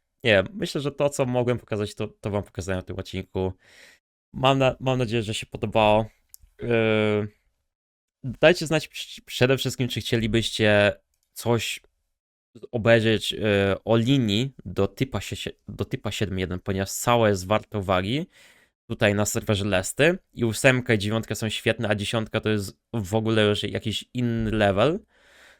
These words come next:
Także dajcie znać w komentarzach i ja lecę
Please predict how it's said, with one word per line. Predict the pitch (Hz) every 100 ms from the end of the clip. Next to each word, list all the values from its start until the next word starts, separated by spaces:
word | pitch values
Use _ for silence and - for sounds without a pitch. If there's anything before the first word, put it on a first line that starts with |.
| _
Także | - 87 95
dajcie | 101 131 139
znać | 123 143 175 - _ _ - - - _ -
w | 107
komentarzach | 120 123 113 117 113 151 160 - -
i | 110
ja | 117
lecę | 131 117 - 147